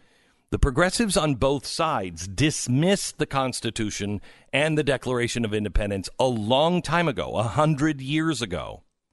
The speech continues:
And so we were seen as radicals that want to drag you back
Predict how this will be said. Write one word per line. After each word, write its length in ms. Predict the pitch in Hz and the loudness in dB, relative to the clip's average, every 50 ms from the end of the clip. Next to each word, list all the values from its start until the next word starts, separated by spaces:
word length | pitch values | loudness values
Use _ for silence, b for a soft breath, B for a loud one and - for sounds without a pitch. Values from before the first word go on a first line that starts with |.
| _ _ _ _ _ _ _ _ _ | _ _ _ _ _ _ _ _ _
And 180 | - 135 143 131 | 0 0 2 2
so 400 | - 160 147 139 135 131 - - - | 2 2 2 2 2 0 -4 -6 -8
we 300 | - 113 120 156 196 226 | -6 -2 0 0 0 0
were 160 | 240 233 214 | 0 0 -2
seen 300 | - - - 170 151 143 | -2 -2 0 0 0 0
as 120 | 127 110 98 | 0 -2 -2
radicals 540 | 101 110 117 147 175 180 - - 110 101 | -2 0 2 2 2 0 -2 -4 -6 -4
that 120 | - 113 78 | -4 -6 -2
want 180 | 117 123 120 | -2 -2 -2
to 40 | 110 | -2
drag 480 | 98 87 87 95 127 143 165 175 151 127 | -4 -6 -4 -2 0 2 2 0 0 -2
you 140 | 135 135 110 | -4 -4 0
back 560 | 110 123 135 135 127 123 - - - - | 0 0 0 2 0 -2 -4 -8 -14 -20